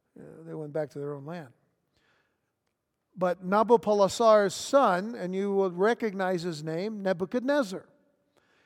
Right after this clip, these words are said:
He's actually known as Nebuchadnezzar the Second. But Nebuchadnezzar, who, who ro-, ruled from six oh five to five sixty-two B C, he won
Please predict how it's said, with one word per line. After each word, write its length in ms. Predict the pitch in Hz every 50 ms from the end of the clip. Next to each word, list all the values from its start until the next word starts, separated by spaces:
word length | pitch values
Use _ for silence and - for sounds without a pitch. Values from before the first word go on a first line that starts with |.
| _ _
He's 220 | _ - 180 156 196
actually 320 | 202 208 - - 214 202
known 240 | 196 208 214 208 208
as 120 | 202 175
Nebuchadnezzar 720 | 165 208 214 185 220 208 - 208 190 208 214 220 185 214 220
the 140 | 190 247 214
Second. 400 | - - 294 294 - - 160 - _ _ _ _ _ _ _ _ _ _ _ _ _ _ _ _ _
But 160 | - 175 156
Nebuchadnezzar, 840 | 170 190 220 220 277 - - 302 294 277 302 294 262 196 220 208
who, 240 | 190 202 208 208 226
who 360 | 240 202 190 208 202 196 190
ro-, 300 | 180 180 202 220 262 277
ruled 600 | - 220 196 190 185 214 269 302 269 220 208 214 -
from 180 | - 202 180
six 240 | 165 - 233 226 -
oh 100 | 233 214
five 460 | 175 - - 220 202 208 208 202 180
to 120 | - 202 165
five 380 | - - - 196 196 202 175
sixty-two 500 | - - 208 - - 202 190 - - 196
B 160 | 185 156 180 170
C, 440 | - - - 254 254 208 151 151 - _ _ _ _ _ _ _ _ _ _ _ _ _ _ _ _ _ _ _ _
he 220 | _ - 214 220 214
won 640 | 220 233 196 226 262 277 262 220 208 220 240 262